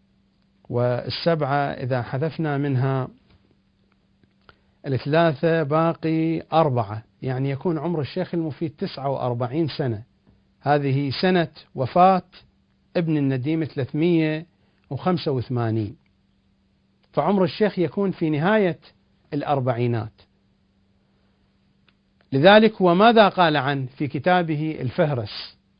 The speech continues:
فهرس ابن النديم من كتب المؤلفين، يعني الكتب التي ذكرت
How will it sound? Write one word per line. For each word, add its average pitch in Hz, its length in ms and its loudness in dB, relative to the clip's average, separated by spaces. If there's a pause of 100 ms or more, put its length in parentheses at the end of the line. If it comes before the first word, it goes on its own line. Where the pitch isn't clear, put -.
(1200)
فهرس 185 420 2
ابن 139 140 -2
النديم 143 580 0 (560)
من 135 140 -4
كتب 151 360 -2 (400)
المؤلفين، 131 920 -2 (1500)
يعني 123 640 -4
الكتب 143 440 -4
التي 135 400 -2
ذكرت 135 460 -4